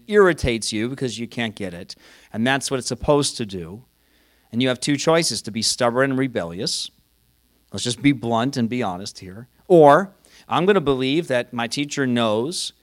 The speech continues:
that I need to know this because there's another level beyond this one that's gonna be even greater than this one." And you're like, "No way.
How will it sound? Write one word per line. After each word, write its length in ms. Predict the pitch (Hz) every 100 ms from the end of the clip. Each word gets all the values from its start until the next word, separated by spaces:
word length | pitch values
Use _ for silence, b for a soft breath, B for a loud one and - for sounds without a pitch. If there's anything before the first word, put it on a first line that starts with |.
| _ -
that 120 | 120
I 120 | 131
need 220 | 139 185
to 120 | 156 113
know 220 | 101 98
this 340 | 120 143 - - -
because 240 | 127 131
there's 160 | 139 160
another 640 | 170 240 381 262 120 101 _ _ _ -
level 600 | 151 160 143 147 185 - _ _ _ _ -
beyond 480 | 185 247 359 294
this 220 | 175 151 147
one 500 | 147 160 226 190 -
that's 200 | 175 170
gonna 180 | 214 202
be 120 | 202
even 180 | 190 196
greater 340 | 165 202 226
than 160 | 220 233
this 220 | 285 285
one." 240 | 220 135
And 100 | 120
you're 140 | 143 143
like, 240 | 139 127
"No 180 | 160 165
way. 380 | 165 185 123